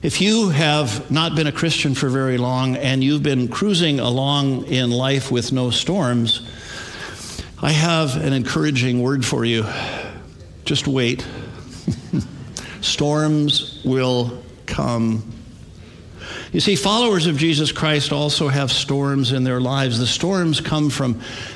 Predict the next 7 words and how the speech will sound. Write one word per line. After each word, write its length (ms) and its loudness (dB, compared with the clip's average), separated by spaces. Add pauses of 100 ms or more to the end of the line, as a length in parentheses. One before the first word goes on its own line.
many 260 4
different 360 2
directions. 800 0
The 80 0
storms 840 2
may 300 4
be 560 0